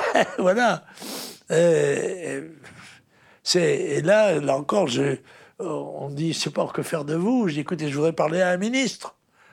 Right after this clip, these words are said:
Quand, une fois que c'est, on est, j'avais un, un, un ami qui s'appelait René Crotoff,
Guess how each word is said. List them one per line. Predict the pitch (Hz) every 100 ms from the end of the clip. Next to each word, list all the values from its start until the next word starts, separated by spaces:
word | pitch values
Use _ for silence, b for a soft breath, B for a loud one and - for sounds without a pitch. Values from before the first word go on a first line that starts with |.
| b
Quand, | 214 214 - - -
une | -
fois | - 233
que | -
c'est, | - 262 269
on | -
est, | 240 - B B B
j'avais | 233 226 240
un, | 220 202 226 196
un, | 208
un | 202
ami | 196 208 240
qui | 180
s'appelait | 165
René | 147 180 202
Crotoff, | 175 165 - 262 -